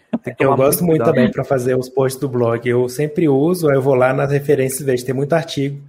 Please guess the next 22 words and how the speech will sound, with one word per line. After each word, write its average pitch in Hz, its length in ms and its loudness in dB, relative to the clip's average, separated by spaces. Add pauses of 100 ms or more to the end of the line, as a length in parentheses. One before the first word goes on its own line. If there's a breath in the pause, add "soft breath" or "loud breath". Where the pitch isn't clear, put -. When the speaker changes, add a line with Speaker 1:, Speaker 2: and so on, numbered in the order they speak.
(280 soft breath)
Speaker 2:
que 131 280 -6
agiliza 160 560 2
o - 20 -10
processo 156 460 2
de 165 40 2
achar 156 300 2
o 165 80 2
artigo, 127 460 -2
né? 123 220 -6
Eu 120 100 -2
vou 131 120 -2
lá 127 240 -2
e 135 60 -4
leio 135 440 -4 (400 soft breath)
as 131 140 -4
referências, 120 600 0
é 131 80 2
muito 139 260 -4
bom. 110 180 -6 (680)
Speaker 1:
Isso. 113 360 -14 (440 soft breath)
Então, 151 580 0 (300)
eu 139 580 -2